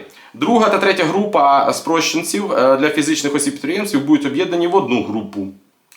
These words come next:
Об'єднана друга група. Буде підвищуватися акциз. А тепер, цікаво, можливо, хто не знав, у нас є така програма «Інвестняня». Так от ця програма «Інвестняня», яка діє з двадцять першого року, буде діяти до дві тисячі тридцятого року.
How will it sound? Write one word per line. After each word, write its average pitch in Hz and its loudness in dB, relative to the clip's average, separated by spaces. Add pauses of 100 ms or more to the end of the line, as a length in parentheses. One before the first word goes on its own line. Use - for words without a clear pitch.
Об'єднана 147 2
друга 143 4
група. 110 -2 (300)
Буде 220 -4
підвищуватися 135 0
акциз. - -2 (140)
А 180 0
тепер, 151 0
цікаво, 127 0
можливо, 190 4
хто 185 2
не 175 2
знав, 196 0
у 139 2
нас 185 2
є 190 4
така 175 0
програма 170 4
«Інвестняня». 139 2 (120)
Так 139 -2
от - 0
ця 160 2
програма 151 2
«Інвестняня», 139 2
яка 143 0
діє 135 2
з - -2
двадцять 139 0
першого 156 2
року, 131 -2
буде 208 -4
діяти - -4
до 127 -2
дві 131 -4
тисячі - -4
тридцятого 113 -2
року. - -2